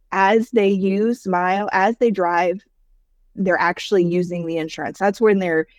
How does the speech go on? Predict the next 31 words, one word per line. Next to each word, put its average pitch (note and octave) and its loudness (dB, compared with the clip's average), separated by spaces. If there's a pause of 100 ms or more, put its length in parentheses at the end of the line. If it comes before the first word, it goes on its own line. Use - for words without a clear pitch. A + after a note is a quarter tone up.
(140)
creating F#3+ 4
exposure, E3+ -2
um, D#3+ -2
and D#3+ -8
have F3+ 0
a D3+ 2
risk. - -4 (260)
So G3+ 2
we G3+ 4
have F3+ -2 (380)
created G3+ 2
a E3 -2
model F3 0
where F3 0 (240)
we're G3 2
only A3 0
charging F#3+ 0
them D#3+ -6
when F#3 0
there's F3 -2
a E3+ 0
risk, - -4
when F#3+ -2
they're F3+ -2
out E3+ -2
on E3 -4
the D3+ -6
road. D3+ -4 (380)
Um, F3 0
so F#3 2
it's - -6